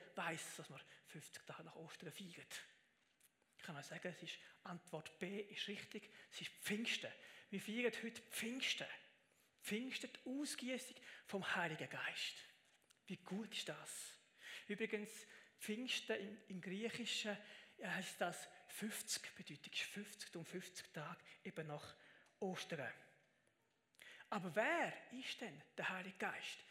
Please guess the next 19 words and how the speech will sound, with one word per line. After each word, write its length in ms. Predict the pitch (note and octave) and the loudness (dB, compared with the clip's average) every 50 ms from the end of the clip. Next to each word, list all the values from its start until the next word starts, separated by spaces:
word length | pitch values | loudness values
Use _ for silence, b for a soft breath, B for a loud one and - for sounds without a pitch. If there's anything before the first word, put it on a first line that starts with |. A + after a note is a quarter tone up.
| B B B B | B B B B
Wer 120 | G3 F#3 B3+ | 0 0 4
ist 180 | B3+ - - | 2 2 4
der 100 | C4 B3+ | 4 2
Heilige 220 | D4+ C4 E3+ - - | 2 2 0 0 0
Geist 320 | G3+ A#3 D#4 C#4+ - - | 0 0 0 -2 -4 -4
überhaupt? 580 | C4+ - - - - C3 - - - - - - - - _ _ _ _ _ _ _ _ - _ _ - | -4 -2 -2 -2 -2 -2 -6 -10 -16 -16 -16 -18 -18 -20 _ _ _ _ _ _ _ _ -20 _ _ -4
Und 180 | G#3 - - A3 | -4 2 8 8
da 140 | G3+ A#3+ | 10 10
ist, 160 | B3+ B3+ - - B B B B | 10 8 6 2 B B B B
seit 340 | B - A#3 B3+ B3 - - | B 2 2 2 2 4 4
Anfang 540 | G#3 F#3 F#3 A3 B3 A#3 - A3 G#3 A#3 G#3+ | 6 10 10 10 10 10 8 6 6 6 4
von 140 | - G3+ F#3+ | 0 -2 -2
der 100 | F#3 - | 0 0
Kirchengeschichte 640 | - G#3 A3 A3 A#3 A3 - - G#3 G#3+ G#3 - - B B B B B B B B B B _ _ _ _ _ _ _ _ _ _ _ _ - _ - | 2 0 2 2 2 2 2 0 0 0 -2 -4 -4 B B B B B B B B B B _ _ _ _ _ _ _ _ _ _ _ _ -20 _ -6
gibt's 200 | A3+ - - - | -4 -4 -2 -2
da 60 | F#3 | 0
ganz 240 | - C#3+ F3 - F#3+ | 2 0 0 -2 -4
unterschiedliche 420 | F#3 F#3 - - G3 D#3 - D3+ | -4 -4 -4 -2 -4 -4 -4 -4
Meinungen. 380 | C#3+ C#3+ C#3+ D#3+ E3+ E3 A#2+ | -4 -4 -4 -4 -4 -4 -6